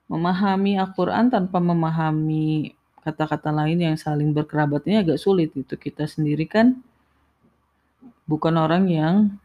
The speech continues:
biasa, mm, berbahasa Arab gitu. Dengan kita memahami bahwa kata-kata yang ada dalam Al-Quran itu saling berkerabat satu sama yang lain, kit-, dengan akar kata yang sama, kita biasanya jadi lebih memahami maknanya apa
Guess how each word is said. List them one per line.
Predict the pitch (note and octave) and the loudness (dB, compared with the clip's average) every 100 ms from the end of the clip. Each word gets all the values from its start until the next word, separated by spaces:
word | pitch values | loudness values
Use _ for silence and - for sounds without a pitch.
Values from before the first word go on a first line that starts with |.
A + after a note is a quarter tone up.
| _ _ - | _ _ -14
biasa, | G#3+ D3+ D3+ D3 - E3 E3 - | -4 0 0 0 0 2 2 -2
mm, | - - - D#3 D3+ D3+ D3+ D3+ | -10 -8 -4 -2 0 0 2 0
berbahasa | C#3+ D3 D3 D3+ D3+ | 0 0 0 0 0
Arab | C#3+ F3 D#3+ D3+ - - | 0 2 2 -2 -6 -16
gitu. | - - - _ _ _ _ _ _ | -10 -10 -10 _ _ _ _ _ _
Dengan | E3 E3 F3 | -2 2 2
kita | F3 F#3 | 0 0
memahami | G3 F3+ D#3+ D#3+ D3+ E3 E3 | 2 4 4 2 2 2 2
bahwa | D3+ D#3+ D3+ C#3+ - _ _ _ _ | 0 0 0 -2 -8 _ _ _ _
kata-kata | - D#3+ D#3 D#3+ D#3 - D#3 D3+ D3+ - - | -8 -6 -6 -4 -6 -2 0 2 0 -2 -4
yang | D3 C#3 | -2 0
ada | D3+ D3+ | 0 2
dalam | D#3 D3+ D3 | 2 0 -2
Al-Quran | - C#3+ D3+ | -2 -2 -2
itu | D3+ | -2
saling | D#3 D3 D3+ | -2 0 0
berkerabat | D3+ D3+ D3 D3 E3 | 0 -2 -2 -2 -2
satu | D#3 | -4
sama | C#3+ D3+ D3 | -4 -4 -2
yang | D3 | -2
lain, | C#3 C#3+ A3 A3 | -2 0 0 0
kit-, | - _ | -10 _
dengan | D#3 D3+ D3 - | -4 -2 -2 -2
akar | - D#3 | -4 -4
kata | D#3 D3+ D3 | -4 -2 -2
yang | D#3 | -2
sama, | D3 C#3 C#3+ E3+ C4 - _ _ _ _ - | -4 -2 0 0 -2 -6 _ _ _ _ -8
kita | F#3 | -2
biasanya | B3+ G3 F#3+ G#3 D#3 D3+ | 2 2 0 -4 -2 -2
jadi | D3+ D#3+ | 0 0
lebih | D#3 F3+ | 2 2
memahami | E3 D#3+ D#3+ G3 | 2 0 0 2
maknanya | F#3 F3+ E3 F3 G3+ G3 | 0 0 -2 0 0 0
apa | G#3 | -2